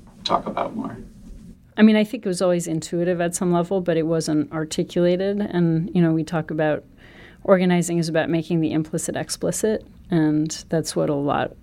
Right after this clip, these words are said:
Speaker 2: a lot of what we do in terms of learning, right? It's like all this stuff is something that human beings do, I think, naturally, but becoming very aware of how you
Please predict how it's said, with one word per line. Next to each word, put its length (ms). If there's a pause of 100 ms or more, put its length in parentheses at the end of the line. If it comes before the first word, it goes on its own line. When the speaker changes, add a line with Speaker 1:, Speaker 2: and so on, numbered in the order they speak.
Speaker 2:
a 80
lot 200
of 100
what 120
we 120
do 180
in 100
terms 280
of 80
learning, 320
right? 120
It's 140
like 320
all 140
this 140
stuff 240
is 400 (800)
something 480 (140)
that 340
human 240
beings 260
do, 320
I 60
think, 200
naturally, 640 (580)
but 460 (520)
becoming 560
very 440
aware 460
of 220
how 400
you 540